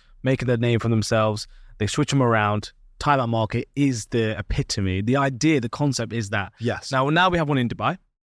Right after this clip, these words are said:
Speaker 1: And what, what's your thoughts then? Do you think that's, like, isn't that not what you're just explaining?
Speaker 2: See, Time Out Market, when it first opened, like, I was the most enthusiastic person.
Speaker 1: And I
Speaker 2: found that
Speaker 1: love
Speaker 2: every
Speaker 1: Time Out
Speaker 2: single
Speaker 1: Market,
Speaker 2: I,
Speaker 1: to be fair.
Speaker 2: I, honestly,
Speaker 1: Great
Speaker 2: for,
Speaker 1: little
Speaker 2: for
Speaker 1: Friday
Speaker 2: what
Speaker 1: night.
Speaker 2: it is, the location that it is, it's perfect.
Speaker 1: Yeah.
Speaker 2: And it really did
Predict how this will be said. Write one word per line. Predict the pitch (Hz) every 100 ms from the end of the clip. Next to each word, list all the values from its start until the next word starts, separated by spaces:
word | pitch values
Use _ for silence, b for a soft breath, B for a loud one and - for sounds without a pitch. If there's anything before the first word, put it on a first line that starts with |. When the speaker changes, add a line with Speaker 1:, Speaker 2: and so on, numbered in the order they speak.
| _ -
Speaker 1:
And | 147 151 127 - _ _ _ _
what, | 135 135 156 139
what's | 147 139
your | 156
thoughts | 139 156 151
then? | - 104 107
Do |
you | 135
think | 143 131
that's, | 127 - - _ _ _ _ -
like, | 120 131
isn't | - 143 151
that | 147 143
not | 139 143
what | 131 123
you're | 127
just | 123 117
explaining? | 113 127 127 185
Speaker 2:
See, | - 190
Time | 165 208 233
Out | 202
Market, | 160 160 147 110 107
when | 139
it | 135
first | - 143 -
opened, | 127 127 131 165 -
like, | 127 123
I | 143
was | 147 143
the | -
most | 135 123 120
enthusiastic | 113 113 98 104 110
person. | 104 101 101
Speaker 1:
And | 104 165
I |
Speaker 2:
found | 214
that | 190
Speaker 1:
love | 190
Speaker 2:
every | 156
Speaker 1:
Time |
Out | 135
Speaker 2:
single | 120
Speaker 1:
Market, | 139 165
Speaker 2:
I, |
Speaker 1:
to | 196
be | 104
fair. | 104 95
Speaker 2:
I, | 185 190
honestly, | 214 202 156
Speaker 1:
Great | 160
Speaker 2:
for, | 156
Speaker 1:
little | 131
Speaker 2:
for | - 135
Speaker 1:
Friday | 170
Speaker 2:
what | 196
Speaker 1:
night. | 214
Speaker 2:
it | 202
is, | 180 180
the | 160
location | 147 143 165 160 160 156
that | 143
it | 156
is, | 170 - -
it's | 135
perfect. | - - 107 98 95 85 -
Speaker 1:
Yeah. | -
Speaker 2:
And | 147
it | 156
really | 151 170 165 160
did | 160 147